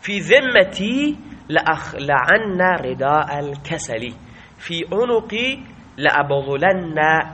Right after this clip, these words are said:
کل جهدی، فی عنقی لأکرمن الغریب. چهار موضع می‌بینیم که مبتدا وجوباً حذف شده.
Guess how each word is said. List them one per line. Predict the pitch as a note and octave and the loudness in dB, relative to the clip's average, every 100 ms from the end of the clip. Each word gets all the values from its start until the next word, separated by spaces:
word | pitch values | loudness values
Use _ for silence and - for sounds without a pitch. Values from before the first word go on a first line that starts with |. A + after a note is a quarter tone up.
| - | -8
کل | D3 C3+ C3+ | -6 -2 -2
جهدی، | B2+ E3+ B2+ - A#2+ G#2+ - - - - | 0 -2 -2 -8 -12 -12 -18 -20 -20 -14
فی | D3+ D#3 D#3 | -8 -6 -2
عنقی | A#3 A3 G3+ G3+ A3+ A#3+ - - | -2 0 -2 -4 -6 -6 -10 -4
لأکرمن | C3 - C3 - B2+ C3+ D3 D3 | -2 -2 -6 -8 -6 -4 -4 -2
الغریب. | D3+ D3 A#2+ A2+ C3 C3+ G#2+ - - - - - - - - - - - - | -2 -2 -4 -6 -6 -8 -4 -2 -2 -8 -20 -20 -20 -20 -20 -20 -20 -20 -10
چهار | D3 C3+ C3+ E3+ F3+ D#3 B2+ - - - - - - | -4 -4 0 4 4 4 0 -6 -16 -20 -20 -20 -20
موضع | C#3+ C#3+ D3 C#3+ C#3+ C#3 E3 G3+ G3+ - - - - - - - - - - - - - - - - _ | -14 -8 -4 -2 -2 -2 2 2 0 -6 -16 -20 -20 -20 -20 -20 -20 -20 -20 -20 -20 -20 -20 -20 -20 _
می‌بینیم | C#3+ D3 D3 D3+ F3 F3 | -12 -8 -8 -6 -6 -6
که | F3+ E3+ F3+ F3+ - - - - - - | -2 0 0 -4 -14 -18 -20 -10 -10 -8
مبتدا | D3 C#3 D3 C#3 B2+ C#3+ C#3 D#3+ F3 F3 - - - - C3+ | -2 -2 -2 -6 0 2 4 4 0 -4 -14 -20 -20 -20 -14
وجوباً | C#3+ C#3+ C#3+ D#3 | -12 -10 0 2
حذف | D3 C#3+ C#3 C#3+ - | 2 -2 -2 -2 -8
شده. | E3+ F#3 A3 | -4 0 0